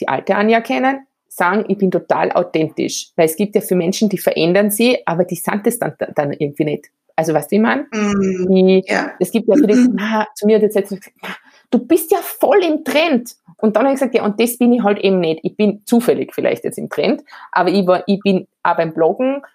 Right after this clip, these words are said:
Speaker 1: oder so, ich hab das nie gemacht, weil ich mir davon was erwartet hab. Also ich hab jetzt nicht gebloggt, weil ich da was,
Speaker 2: <clears throat>
Speaker 1: ein Businessmodell machen wollte und damit ja Geld verdienen wollte, was ja ganz viele machen. Also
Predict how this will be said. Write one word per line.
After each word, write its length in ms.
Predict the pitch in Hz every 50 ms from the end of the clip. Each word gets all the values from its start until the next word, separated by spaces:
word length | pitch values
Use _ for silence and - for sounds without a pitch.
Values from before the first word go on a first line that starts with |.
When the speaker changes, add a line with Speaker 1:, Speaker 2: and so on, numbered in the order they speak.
| _ _ _ _ -
Speaker 1:
oder 120 | 214 214 220
so, 200 | 220 240 226 -
ich 120 | - 196 202
hab 200 | 190 196 - -
das 140 | 202 -
nie 360 | - 208 233 262 269 269 269 _
gemacht, 340 | - 202 185 185 220 220 - -
weil 120 | 202 196 202
ich 60 | 202
mir 100 | 196 185
davon 240 | 180 180 - 180 175
was 140 | 170 - -
erwartet 440 | 165 160 147 170 - - 151 -
hab. 160 | - - - -
Also 160 | - 170 165 190
ich 80 | 180
hab 140 | 175 175 175
jetzt 160 | 175 - -
nicht 180 | 190 190 190 -
gebloggt, 600 | 185 175 - - 170 165 202 262 - - - 196
weil 140 | 196 180 190
ich 120 | 185 175 - -
da 160 | 170 160 165
was, 180 | 170 165 175
Speaker 2:
<clears throat> 0 |
Speaker 1:
ein 80 | 165 165 - -
Businessmodell 560 | 233 269 269 254 214 220 202 180 175 170 170
machen 260 | 175 170 160 - 196
wollte 140 | 175 165 180
und 60 | 175
damit 220 | 160 160 160 156 156
ja 60 | 147
Geld 240 | 143 196 196 226 -
verdienen 380 | - - - 151 151 147 147
wollte, 220 | 139 135 139 139 - - 147 - _ - -
was 140 | - 147 -
ja 80 | 156 147
ganz 260 | - 131 139 - -
viele 240 | - 240 269 - 135
machen. 400 | 131 127 - - - 143 - _ _ -
Also 280 | - 160 151 160 156